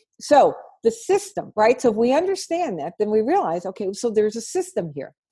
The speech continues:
First step is to design your dream.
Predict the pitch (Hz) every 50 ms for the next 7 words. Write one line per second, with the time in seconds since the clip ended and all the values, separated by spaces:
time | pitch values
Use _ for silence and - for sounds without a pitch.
0 | _ _ _ _ _ _ _ _ _ _ _ _ _ _ _ _ _ - - 220
1 | 233 226 - - - 302 320 330 - - - _ _ _ _ _ _ _ _ _
2 | - 185 - - - 208 175 185 180 175 196 190 196 202 208 214 208 190 226 247
3 | 294 311 233 147